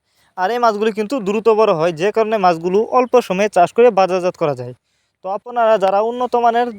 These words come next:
দেশি ট্যাংরা মাছের পোনা চাষ করতে চান, তারা চাইলে আমাদের কাছ থেকে সংগ্রহ করতে পারবেন উন্নত মানের দেশি ট্যাংরা মাছের পোনা।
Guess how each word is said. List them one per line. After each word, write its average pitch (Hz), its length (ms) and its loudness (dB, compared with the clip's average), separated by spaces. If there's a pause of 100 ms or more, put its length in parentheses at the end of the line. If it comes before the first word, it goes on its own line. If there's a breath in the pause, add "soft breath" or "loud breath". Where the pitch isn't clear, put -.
দেশি 202 220 -2
ট্যাংরা 202 260 0
মাছের 175 220 -4
পোনা 180 140 2 (100)
চাষ 170 200 2
করতে 175 240 -4
চান, 165 140 2 (540)
তারা 180 240 -6
চাইলে 196 200 0 (520)
আমাদের 185 320 0
কাছ 208 180 2
থেকে 185 140 0 (120)
সংগ্রহ 190 280 0
করতে 160 200 -4
পারবেন 160 240 -2 (200)
উন্নত 214 220 -8 (100)
মানের 214 240 0
দেশি 175 200 -6
ট্যাংরা 147 260 -6
মাছের 131 200 -12
পোনা। 160 160 -6